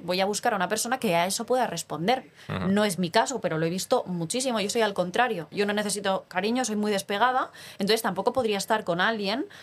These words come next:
Speaker 1: que es una lapa porque yo me sentiría mal conmigo misma y haría sentir mal a la otra persona. Entonces, pues ya voy como conociéndome, entonces voy regulando un poquito lo que busco en el otro.
Speaker 2: Ujú.
Speaker 1: Entonces, si más o menos veo que esa persona puede encajar,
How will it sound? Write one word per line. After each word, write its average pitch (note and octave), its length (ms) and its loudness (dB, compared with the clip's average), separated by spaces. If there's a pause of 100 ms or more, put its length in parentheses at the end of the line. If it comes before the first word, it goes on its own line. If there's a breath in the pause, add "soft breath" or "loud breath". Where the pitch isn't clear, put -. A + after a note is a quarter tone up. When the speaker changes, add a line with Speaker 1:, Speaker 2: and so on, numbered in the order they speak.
(120 loud breath)
Speaker 1:
que G3 280 0 (200)
es G#3 180 -2
una A3+ 220 4
lapa A#3+ 460 2 (240 loud breath)
porque G#3 280 2
yo G3+ 320 2
me G#3 140 -2
sentiría G3 400 0
mal A#3+ 160 0
conmigo A#3 260 0
misma A#3+ 260 0
y A#3 60 -2
haría G3+ 180 0
sentir G#3 280 -2
mal G#3 160 2
a A#3+ 80 2
la E3 80 0
otra E3 120 -4
persona. E3+ 340 -4
Entonces, G#3+ 520 -2 (300 loud breath)
pues F#3+ 160 0
ya G#3+ 160 4
voy C4+ 240 2
como F#3+ 240 -4
conociéndome, C4 640 0
entonces A3 400 0
voy A3 140 4
regulando A#3 440 2
un B3 60 -4
poquito B3 300 0
lo C4 100 0
que G3 80 -4
busco G3 280 -4
en F#3 80 0
el D#3 100 -2
otro. F#3 220 -2
Speaker 2:
Ujú. A3+ 80 0
Speaker 1:
Entonces, G#3 440 0 (240 loud breath)
si C4 160 0
más D#4+ 160 2
o D#4+ 60 0
menos D4+ 260 0
veo D4 160 0
que C#4+ 60 -2
esa C#4+ 160 0
persona C4+ 320 0
puede F#3+ 180 4
encajar, A#3 480 0